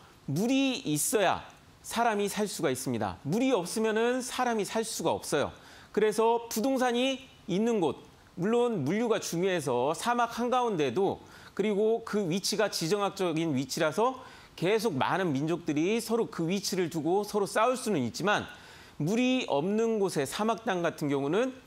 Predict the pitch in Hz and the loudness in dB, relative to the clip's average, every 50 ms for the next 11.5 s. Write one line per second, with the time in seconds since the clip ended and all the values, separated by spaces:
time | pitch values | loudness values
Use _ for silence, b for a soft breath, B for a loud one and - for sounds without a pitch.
0 | B B B B B B - 104 123 165 202 233 247 247 233 185 135 - 143 123 | B B B B B B -2 0 2 2 2 2 2 0 0 0 -2 -4 -6 -4
1 | - - 170 151 135 110 - - 156 - - 135 120 120 139 180 190 135 92 - | -4 -2 -2 0 -2 -2 -2 -4 -6 -4 -2 -2 -2 0 0 0 0 0 -2 -4
2 | B B B B B B B B - - 175 165 208 196 170 165 190 202 202 208 | B B B B B B B B -6 -2 2 2 2 2 2 2 2 2 2 2
3 | 202 180 - - - - - - - - - - - - - - - - - - | 0 -2 -6 -12 -20 -20 -20 -20 -20 -20 -20 -20 -20 -20 -20 -20 -20 -20 -14 -4
4 | - 175 180 151 185 226 247 285 294 277 247 262 226 165 120 - - 180 202 214 | 0 0 4 4 6 6 6 4 4 2 2 2 2 2 0 -2 0 2 2 4
5 | 196 180 156 - 127 117 - 156 151 147 - - 147 143 135 117 143 131 123 123 | 4 2 0 -2 -4 -4 0 0 0 0 0 -2 -2 -2 -2 -2 -4 -4 -4 -6
6 | - - 123 151 151 131 139 - - - - 240 247 190 - - 156 151 156 190 | -6 -4 -2 0 0 0 -2 -6 -6 -4 -2 -2 -2 -2 -2 -2 -2 0 2 2
7 | 180 160 117 104 110 123 165 196 202 180 147 - 113 90 101 120 160 208 220 208 | 0 0 0 0 0 0 0 2 2 0 0 0 -2 -2 0 0 0 2 2 2
8 | 190 180 160 131 117 117 107 - - - 151 156 131 113 101 - B B B B | 2 0 0 0 0 -2 -2 -2 -4 -2 -2 0 0 0 -2 -4 B B B B
9 | B B B B B - - 202 226 208 208 220 220 214 - - 262 262 269 240 | B B B B B -2 0 0 2 2 2 2 2 0 0 0 2 2 2 0
10 | - - 240 226 208 196 170 170 165 170 202 233 269 285 311 - - - - 180 | 0 0 0 2 2 2 2 0 0 2 2 2 0 0 -4 -6 -12 -10 -4 -2
11 | 165 180 185 185 165 143 139 139 110 95 | 0 0 0 2 0 0 0 0 0 -2